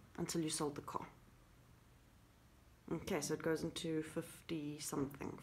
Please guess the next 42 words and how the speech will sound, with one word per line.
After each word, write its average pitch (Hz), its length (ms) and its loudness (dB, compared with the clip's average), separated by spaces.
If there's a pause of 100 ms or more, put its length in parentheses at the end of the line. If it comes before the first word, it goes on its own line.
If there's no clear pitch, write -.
fifty-nine 135 460 2
or - 100 -2
whatever. - 280 -2 (1300)
So 208 140 4
that's 269 200 8
depreciation 180 720 6
with 151 140 0
the - 80 -4
percentage. 269 640 10 (480)
I'm 190 100 12
going 214 260 12
to - 80 0
do 214 180 10
a 190 60 12
next 202 400 6
video 185 480 10
where 175 260 8
I'm 165 120 4
going 170 200 4
to 180 120 0
use 202 240 6
the 185 80 12
example 175 480 8
in 156 80 8
the 151 80 4
TUT - 300 2
letter, 147 280 4 (920)
just 190 180 6
covering 180 300 8
the - 80 4
basics 160 400 8
'cause 160 160 2
there's 156 200 2
lots 160 180 0
of - 120 -2
info. 196 340 6 (920)
This 170 180 2
is - 80 0
the 156 80 2
percentage 247 560 6
one. 311 280 12
Now 175 300 6